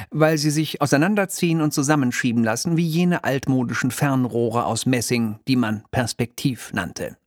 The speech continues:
Es gibt Perspektivwörter, die sich über mehrere Zeilen, ja über eine ganze Seite hinziehen. In sehr seltenen Fällen erstrecken sie sich sogar über ein ganzes Kapitel.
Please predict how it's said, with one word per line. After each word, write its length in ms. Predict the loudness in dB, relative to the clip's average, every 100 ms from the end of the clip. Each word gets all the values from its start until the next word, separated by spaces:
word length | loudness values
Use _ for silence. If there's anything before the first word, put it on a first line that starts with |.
| -12 -8 -8 -10 -2
Es 220 | 0 0 0
gibt 280 | -2 -2
Perspektivwörter, 1120 | 0 0 2 -2 0 -2 0 0 0 0 -2
die 100 | 0
sich 220 | 0 0 2
über 160 | 2
mehrere 400 | 2 0 -2 -2
Zeilen, 560 | -2 -2 0 0 0 2
ja 160 | 2
über 220 | 2 0 0
eine 160 | 0
ganze 320 | -2 -2 -2
Seite 360 | -2 -2 -2 -4
hinziehen. 640 | -6 -6 -6 -6 -6 -8 -4 2
In 160 | 2
sehr 200 | 2 0
seltenen 420 | 2 0 0 0
Fällen 400 | 0 0 0 0
erstrecken 580 | 0 -2 -2 -4 -2 0
sie 120 | 0
sich 240 | 2 0 0
sogar 340 | -2 0 0
über 240 | 0 -2 0
ein 180 | -2 0
ganzes 500 | 0 0 -4 -6 -6
Kapitel. 680 | -8 -8 -4 -4 -4 -8